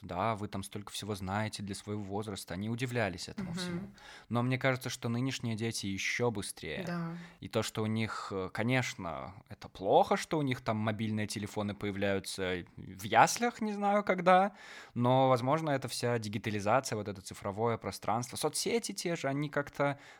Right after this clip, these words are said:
Speaker 1: ну, позволяют им узнавать мир быстрее.
Speaker 2: Ты знаешь, вот, а кто сказал, что это плохо?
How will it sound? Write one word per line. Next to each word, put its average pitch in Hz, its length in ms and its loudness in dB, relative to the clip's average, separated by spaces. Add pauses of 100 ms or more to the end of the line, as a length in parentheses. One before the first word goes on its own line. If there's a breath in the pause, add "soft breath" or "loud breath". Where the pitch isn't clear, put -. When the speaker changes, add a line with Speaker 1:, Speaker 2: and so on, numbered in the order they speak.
Speaker 1:
ну, 151 100 2
позволяют 147 480 4
им 160 80 2
узнавать 151 400 2
мир 175 160 2
быстрее. 95 560 -4 (540)
Speaker 2:
Ты 214 100 -4
знаешь, 240 380 4 (1200)
вот, 196 240 -2
а 196 60 6
кто 240 200 -2
сказал, 226 400 4
что 190 200 -2
это 190 180 -6
плохо? 175 500 -4